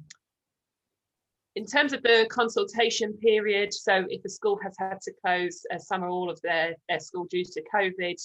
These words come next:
does this impact on the consultation window? Uh, <laughs> a very good and topical question. Um, I mean, I think my first point on that would be, um, do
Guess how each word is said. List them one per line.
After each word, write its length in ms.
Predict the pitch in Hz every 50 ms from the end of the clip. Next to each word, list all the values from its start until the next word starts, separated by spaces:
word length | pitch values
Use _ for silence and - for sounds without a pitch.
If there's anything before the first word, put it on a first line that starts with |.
| - _ _ _ _ _ _ _ _ _ _ -
does 160 | 202 196 190
this 200 | 196 185 185 -
impact 420 | 196 185 185 - - - - -
on 100 | 190 180
the 60 | 175 165
consultation 840 | - 196 185 180 - 185 170 170 - 196 185 180 - - 170 165 160
window? 400 | 160 156 156 151 151 147 147 147 151 156 160 156 -
Uh, 240 | 185 185 185 240 233 - 269 -
<laughs> 180 | - _ _ -
a 60 | 240
very 260 | 240 247 233 240 233
good 220 | 233 254 226 240 220
and 160 | 214 214 220
topical 460 | - - 247 240 - - - 208 202
question. 680 | - - 226 208 208 - - - 170 156 156 202 220 - _ _ _ _ _ _ _ _ -
Um, 360 | 185 190 185 190 190 190 185 -
I 60 | 214
mean, 220 | 226 214 220 214 -
I 60 | - 214 -
think 220 | 262 220 - - -
my 300 | 220 208 208 196 196 190 190 - -
first 600 | 269 247 247 247 240 - _ _ - - - _ _ _ _
point 220 | - 214 202 190 190 -
on 100 | 180 185
that 180 | 180 175 - -
would 160 | 185 185 185 - -
be, 440 | 190 185 180 180 180 175 180 - -
um, 460 | - 180 170 170 170 170 175 175 165 165 - _ _ _ 196 -
do 220 | 240 233 214 208